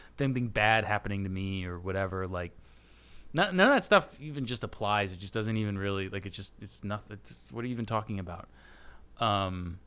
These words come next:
and that's, I mean, it's tough. It's definitely not easy to, like, be in that zone. Um, it's, it's, you know, it takes training and years and years of practice,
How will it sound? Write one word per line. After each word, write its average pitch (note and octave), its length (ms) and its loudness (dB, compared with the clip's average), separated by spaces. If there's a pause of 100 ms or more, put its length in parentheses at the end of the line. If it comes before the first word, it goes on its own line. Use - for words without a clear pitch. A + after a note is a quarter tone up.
(120)
and E3 80 4
that's, A3 180 4 (140)
I F#3 40 -4
mean, F#3+ 120 4
it's C#3 120 0
tough. D#3+ 500 8
It's A#2 160 -4
definitely C#3+ 340 4
not A2+ 280 4
easy A2 440 -2
to, G2 200 -2
like, F2+ 260 -2
be G#2+ 360 0
in G2 120 0
that F#2 280 -2 (540)
zone. F#2 500 -2 (120)
Um, F#2 600 -4
it's, - 420 -8
it's, - 380 -10
you A2+ 80 -4
know, F2 160 -4
it F#2 100 -8
takes - 220 -8
training F#2 540 -4
and F2 140 -8
years F#2 420 -4
and F2+ 120 -8
years F2+ 380 -6
of - 120 -20
practice, F#2+ 560 -2